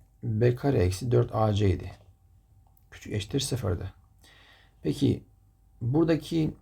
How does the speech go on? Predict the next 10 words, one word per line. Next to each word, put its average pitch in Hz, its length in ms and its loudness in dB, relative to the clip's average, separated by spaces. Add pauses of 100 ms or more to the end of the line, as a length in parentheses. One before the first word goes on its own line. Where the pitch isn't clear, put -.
B 127 320 6
dediğimiz 135 320 4
şey 135 180 2
kimdir 131 280 -2
arkadaşlar? 101 640 0
Bakın - 280 -6
şurasıdır. - 680 -4 (1400)
O 123 80 -2
zaman 156 240 2
yazıyorum. 135 520 4